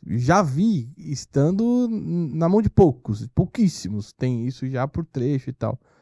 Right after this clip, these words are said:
É, ou seja, resumindo tudo isso, talvez nem a parte operacional não está sendo feita ou tá sendo cobrada, sendo que, não sei, não, não sei se é justo, entendeu? O que que vocês acham disso aí?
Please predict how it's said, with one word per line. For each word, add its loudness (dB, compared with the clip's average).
É, 2
ou 6
seja, 2
resumindo 2
tudo -2
isso, 0
talvez 2
nem 0
a -4
parte -2
operacional -2
não 0
está -2
sendo -2
feita -4
ou -10
tá -6
sendo -4
cobrada, -4
sendo -6
que, -6
não -6
sei, 0
não, 0
não -2
sei -2
se -2
é 4
justo, 2
entendeu? 0
O -20
que -12
que -14
vocês -2
acham -2
disso -12
aí? -6